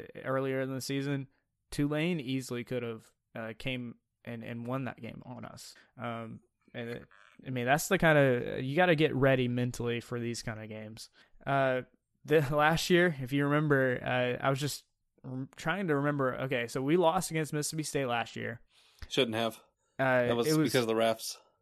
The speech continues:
Speaker 1: Well, refs, and then just n-,
Speaker 2: No
Speaker 1: uh,
Speaker 2: sideline
Speaker 1: Nick
Speaker 2: cams.
Speaker 1: Fitzgerald was just a boss. He, he was running every which way, and we just, for whatever reason, as good as our linebackers and, uh, defensive line were,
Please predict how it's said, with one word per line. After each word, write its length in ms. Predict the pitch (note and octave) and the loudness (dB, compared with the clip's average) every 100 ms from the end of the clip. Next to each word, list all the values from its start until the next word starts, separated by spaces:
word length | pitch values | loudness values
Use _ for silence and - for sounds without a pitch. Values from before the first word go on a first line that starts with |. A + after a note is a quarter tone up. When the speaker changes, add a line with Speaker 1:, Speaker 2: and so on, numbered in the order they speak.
| _ - | _ -2
Speaker 1:
Well, 160 | D3 C3+ | 0 2
refs, 420 | F3 A#3 A#3+ F3 | 4 4 4 2
and 100 | F3 | 4
then 220 | F3+ F3 | 4 2
just 240 | D#3 D#3+ C3 | 0 -4 -6
n-, 140 | B2 - - | -10 -12 -2
Speaker 2:
No 180 | B2 | 0
Speaker 1:
uh, 40 | B2 | 2
Speaker 2:
sideline 360 | C3 A#2 A2+ | 2 2 4
Speaker 1:
Nick 140 | F3 G3+ | 4 4
Speaker 2:
cams. 100 | B2 | 2
Speaker 1:
Fitzgerald 800 | G#3+ - B2 C3 D#3+ C3 A#2+ - _ | 2 0 -2 0 2 0 -2 -12 _
was 160 | C#3+ B2 | -6 -4
just 380 | C3+ A#2+ - - _ | -4 -6 -10 -20 _
a 140 | C3+ A#2 | -6 -4
boss. 600 | A2+ B2 - - - - | -2 -2 -2 -8 -14 -6
He, 200 | C#3 E3 | 0 0
he 140 | C#3 E3+ | 4 4
was 160 | C#3 | 4
running 580 | A#2 C3+ D3+ C#3+ C3 A#2+ - _ _ _ C3+ | 0 2 2 2 0 -4 -14 _ _ _ -4
every 260 | D3 C#3+ | 0 2
which 200 | C3+ B2+ | 2 0
way, 140 | B2+ A#2 | -2 -4
and 100 | A#2+ | -4
we 100 | B2+ | -6
just, 300 | D3 C3 - _ - | -4 -6 -10 _ -12
for 100 | A#2+ | -4
whatever 180 | C#3+ F3+ | 0 0
reason, 440 | C#3 F3 D3+ A#2 - _ _ _ C3 | 0 0 -2 -6 -14 _ _ _ -8
as 140 | B2 | -4
good 160 | C3 D#3+ | 0 0
as 120 | F3 | 4
our 100 | D#3+ | 4
linebackers 880 | C#3+ C#3+ D3 C#3 C3+ - B2+ A#2+ A#2 - - | 4 2 2 2 2 0 -4 -4 -10 -18 -10
and, 440 | B2+ B2 B2 A#2 A2+ _ _ _ - | -6 -4 -2 -4 -8 _ _ _ -8
uh, 160 | A#2+ A#2 | -6 -6
defensive 440 | A#2 C#3+ C3 A#2+ | -6 -6 -6 -6
line 340 | A#2 B2 B2 A2+ | -2 0 -2 -4
were, 280 | A2+ A2+ | -6 -6